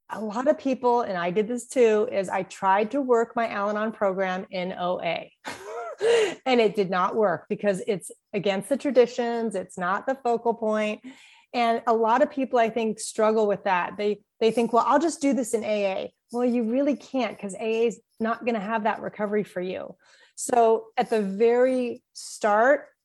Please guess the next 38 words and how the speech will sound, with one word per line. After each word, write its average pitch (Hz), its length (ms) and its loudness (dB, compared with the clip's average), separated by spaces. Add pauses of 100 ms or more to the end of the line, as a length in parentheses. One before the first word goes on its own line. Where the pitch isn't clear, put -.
(100)
if - 160 -2
they're, 214 240 2 (200)
if - 180 -2
you're 202 100 2
willing 214 280 4
to 220 80 2
do 208 160 6
one 196 240 0
thing, 220 400 0
check 196 420 -2
out 185 220 4
an 180 60 -4
Al-Anon 175 440 -4
meeting. - 360 -10 (100)
And 233 100 0
I, 240 160 0 (100)
I 269 360 2
honestly 285 420 0
usually 240 300 0
recommend 220 380 -2
Al-Anon 202 420 -2
over 190 240 -2
CODA 202 380 0
only 214 240 -2
because 202 460 -4
it's - 240 -12
more 202 360 0
of 196 140 -6
an 190 120 -4
established 185 840 -4
program. 233 640 -2 (500)
Um, 196 320 -2
you 349 120 -6
know, 262 220 2
it's 269 300 -6
lowest, 240 560 0 (320)
you 233 160 -8
know, 220 260 -8